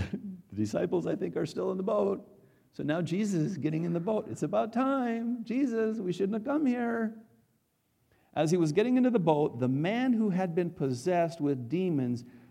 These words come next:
begged him that he might be with him. Does that make sense? If somebody has transformed your life, don't you think it's very natural that you want to go, "I think I want to be with you"?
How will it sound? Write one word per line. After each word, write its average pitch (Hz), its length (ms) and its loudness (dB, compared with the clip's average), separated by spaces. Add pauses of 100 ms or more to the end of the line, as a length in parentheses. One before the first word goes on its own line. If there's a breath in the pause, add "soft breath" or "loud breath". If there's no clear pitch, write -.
begged 196 580 0
him 131 440 2
that 131 240 0
he 139 220 2
might 143 440 0
be 139 140 -2
with 135 380 -2
him. 101 340 -10
Does 147 180 -6
that 214 220 -2
make 190 240 -6
sense? - 540 -6 (1000)
If 160 160 0
somebody 196 680 2
has 143 320 -2
transformed 190 840 -2
your 147 160 0
life, 113 400 -2 (500 soft breath)
don't 247 260 4
you 254 60 -2
think 208 180 0
it's 175 160 0
very 143 320 0
natural 135 760 0
that 127 140 -2
you 139 120 0
want 135 180 2
to 131 60 -4
go, 131 220 -2 (320)
"I 427 220 2
think 370 180 -2
I 262 60 2
want 262 220 0
to 254 60 -2
be 302 200 4
with 185 300 2
you"? - 420 -6